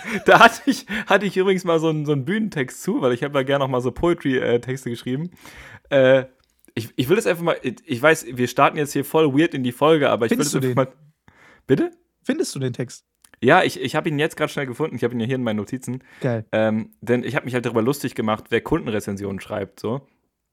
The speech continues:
Speaker 1: Und, ähm, ich hab dann einfach mal geguckt, was mich interessiert, worüber man, äh, Rezensionen schreiben kann. Und du wirst lachen, es gibt, es gibt richtig krass viele Ro-, äh, <laughs> Rezensionen zu Bleistiften.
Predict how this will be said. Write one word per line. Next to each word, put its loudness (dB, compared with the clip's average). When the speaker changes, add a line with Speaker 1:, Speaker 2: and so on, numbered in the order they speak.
Speaker 1:
Und, 0
ähm, 0
ich -18
hab -10
dann -4
einfach -6
mal -2
geguckt, -12
was -6
mich -6
interessiert, -6
worüber -2
man, -4
äh, -14
Rezensionen -2
schreiben -4
kann. -8
Und -6
du -6
wirst -6
lachen, 0
es -12
gibt, -6
es -12
gibt -6
richtig -8
krass -6
viele -2
Ro-, -8
äh, -10
<laughs> -4
Rezensionen -2
zu -6
Bleistiften. -4